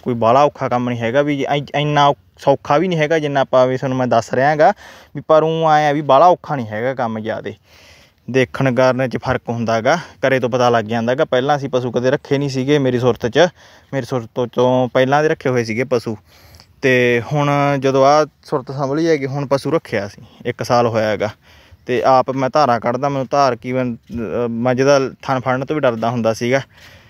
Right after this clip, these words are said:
ਤੇ ਹੁਣ ਆਪ ਧਾਰਾਂ ਕੱਢਦਾ ਹੈਗਾ, ਆਪ ਗੋਹਾ ਸਿੱਟਦਾ ਹੈਗਾ ਚੱਕ ਕੇ। ਆਹ ਦੇਖੋ, ਰੇਹੜੀ ਹੈਗੀ, ਇਹਨੂੰ ਚੱਕ ਕੇ ਜਾ ਕੇ ਇੱਥੇ ਲਿਫਟ ਚੱਕ ਦਈਦੀ ਆ, ਗੋਹਾ ਢੇਰੀ ਕਰ ਦਈਦਾ ਹੈਗਾ।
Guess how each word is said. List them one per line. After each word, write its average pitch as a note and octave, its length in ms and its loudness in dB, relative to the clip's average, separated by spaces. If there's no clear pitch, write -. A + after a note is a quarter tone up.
ਤੇ C3 80 0
ਹੁਣ C3 100 2
ਆਪ B2 240 2
ਧਾਰਾਂ B2 300 2
ਕੱਢਦਾ B2+ 340 0
ਹੈਗਾ, B2 220 0
ਆਪ A#2 100 -4
ਗੋਹਾ A2+ 280 -4
ਸਿੱਟਦਾ B2+ 320 -2
ਹੈਗਾ A#2 240 0
ਚੱਕ B2 260 -2
ਕੇ। A#2+ 120 -4
ਆਹ A#2 120 -2
ਦੇਖੋ, A2+ 260 -4
ਰੇਹੜੀ C3 300 0
ਹੈਗੀ, A#2 160 0
ਇਹਨੂੰ B2+ 160 -4
ਚੱਕ A#2 200 0
ਕੇ A2+ 140 -6
ਜਾ A2 120 -2
ਕੇ A2+ 120 -6
ਇੱਥੇ A2 200 -4
ਲਿਫਟ C3+ 260 2
ਚੱਕ A#2 280 -2
ਦਈਦੀ B2 260 0
ਆ, A#2+ 80 2
ਗੋਹਾ A#2 200 -2
ਢੇਰੀ C#3 240 -2
ਕਰ G#2 200 -4
ਦਈਦਾ A2+ 280 -4
ਹੈਗਾ। G#2+ 200 -2